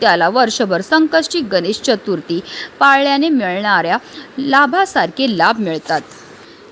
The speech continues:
जन्मकुंडलीत मंगळाच्या अशुभ प्रभावामुळे आर्थिक, कौटुंबिक, आरोग्य किंवा वैवाहिक समस्यांवर आपल्याला मात करण्याची क्षमता मिळते. तसेच प्रत्येक माता हे व्रत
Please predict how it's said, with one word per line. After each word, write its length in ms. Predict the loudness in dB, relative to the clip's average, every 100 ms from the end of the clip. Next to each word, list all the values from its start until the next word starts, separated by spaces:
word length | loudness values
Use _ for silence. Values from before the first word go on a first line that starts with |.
| -4
जन्मकुंडलीत 760 | -2 -2 -4 -2 -2 0 -2 -2
मंगळाच्या 540 | -2 0 0 0 -2 -6
अशुभ 280 | -4 -6 -8
प्रभावामुळे 760 | -6 -6 -2 -2 -2 -2 -4 -6
आर्थिक, 720 | -2 -2 -4 -6 -6 -6 -4
कौटुंबिक, 600 | -6 -4 -6 -6 -6 -8 -10 -20 -8 -2
आरोग्य 560 | 0 0 -4 -6 -8
किंवा 380 | -6 -6 -2 -2
वैवाहिक 480 | -2 -2 -2 -2 -4
समस्यांवर 760 | -8 -8 -8 -6 -6 -4 -4
आपल्याला 340 | -6 -4 -4 -4
मात 220 | -4 -6 -6
करण्याची 460 | -8 -6 -8 -8 -10 -10 -18 -12
क्षमता 560 | -6 -6 -6 -6 -8
मिळते. 400 | -6 -10 -14 -18 -20 -20 _ -20 -20 -8 -2
तसेच 320 | 0 0 0
प्रत्येक 460 | -2 -4 -4 -6 -2
माता 320 | -2 0 -2
हे 220 | -2 -4
व्रत 180 | -2